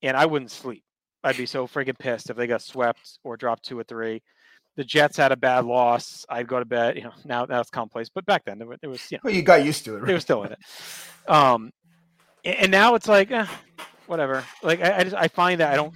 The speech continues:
Speaker 1: even, even uconn winning the ba-, like, I hate uconn. And even when they won, I was like, "Eh, whatever, next year." Like, so it's
Speaker 2: Hmm.
Speaker 1: like, I think I'm just getting older and just more ti-, like, just too exhausted for the fight.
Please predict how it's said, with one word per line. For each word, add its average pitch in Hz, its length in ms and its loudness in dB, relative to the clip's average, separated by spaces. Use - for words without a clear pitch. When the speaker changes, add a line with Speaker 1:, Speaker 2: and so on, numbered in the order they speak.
Speaker 1:
even, 202 340 0
even 269 280 -2
uconn 151 440 0
winning 147 220 -2
the 143 60 -6
ba-, 156 200 -2
like, 165 180 2
I 151 140 -4
hate 202 320 2
uconn. 120 480 -2
And 226 120 2
even 285 160 0
when 254 140 2
they 214 80 6
won, 202 260 4
I 160 40 4
was 156 100 -4
like, 165 120 -10
"Eh, 190 160 -8
whatever, 127 380 -6
next - 180 -14
year." 113 180 -10
Like, 202 120 4
so 247 120 2
it's 190 120 0
Speaker 2:
Hmm. 208 40 4
Speaker 1:
like, 185 220 4
I 180 80 4
think 214 120 6
I'm 202 60 0
just 151 120 -10
getting 156 440 2
older 170 340 0
and 147 80 -2
just - 240 -12
more 165 160 -4
ti-, 175 200 -2
like, 165 160 -4
just - 240 -20
too 233 200 -8
exhausted 147 540 0
for - 120 -10
the 113 80 -10
fight. 113 340 -4